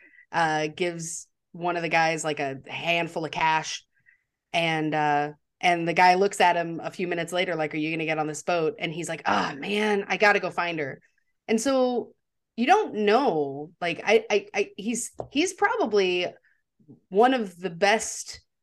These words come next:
villains, uh, in, you know,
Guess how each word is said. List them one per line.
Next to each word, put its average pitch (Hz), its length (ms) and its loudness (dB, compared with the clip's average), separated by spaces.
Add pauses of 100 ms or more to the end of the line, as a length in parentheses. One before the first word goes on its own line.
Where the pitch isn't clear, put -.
(280)
villains, 170 800 2 (180)
uh, 160 460 2 (960)
in, 190 640 4
you 180 140 -4
know, 170 200 -4